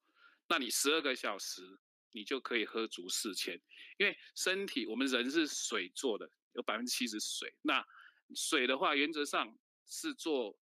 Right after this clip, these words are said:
身体代谢最好的这个帮助。所以你要做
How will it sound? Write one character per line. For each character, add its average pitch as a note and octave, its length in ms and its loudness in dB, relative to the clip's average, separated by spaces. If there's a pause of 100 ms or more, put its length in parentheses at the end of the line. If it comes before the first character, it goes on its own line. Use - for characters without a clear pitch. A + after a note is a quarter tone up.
身 D3+ 220 0
体 A2 240 -12
代 C3 180 0
谢 A#2 280 -2
最 B2 280 2
好 F#2 260 -6
的 - 280 -12
这 - 100 -8
个 - 100 -6
帮 G#2+ 260 -2
助。 G#2+ 200 -8 (440)
所 - 120 0
以 F#3 60 2
你 B2+ 240 2 (220)
要 D#3 240 4
做 B2+ 440 0